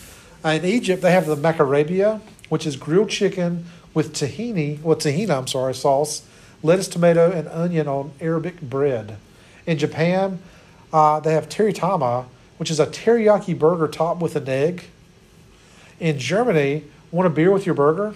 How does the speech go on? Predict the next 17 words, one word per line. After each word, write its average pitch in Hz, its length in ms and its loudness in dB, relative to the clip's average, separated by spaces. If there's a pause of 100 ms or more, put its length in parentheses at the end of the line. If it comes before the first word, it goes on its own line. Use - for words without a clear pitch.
(100)
You 160 120 -4
can 196 120 -4
order 190 220 0
one 165 340 0
at 165 240 -8
the 156 80 -2
German 135 400 -6
stores. 131 680 -2 (440)
In 175 140 -4
Israel, 170 680 0
it 160 80 -4
operates 175 480 -2
using 170 300 -4
kosher 160 600 -2
kitchens. 107 600 -12 (400)
And 151 80 -6
so 156 460 4